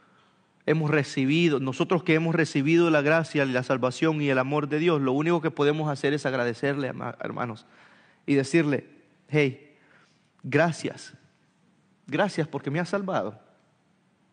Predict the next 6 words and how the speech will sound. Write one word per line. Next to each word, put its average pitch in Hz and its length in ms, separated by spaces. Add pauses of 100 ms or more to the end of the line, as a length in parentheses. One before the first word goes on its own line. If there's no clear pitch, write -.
(3250)
Y 143 140
es 185 80
la 214 140
palabra 175 420
de 147 140
Dios, 139 540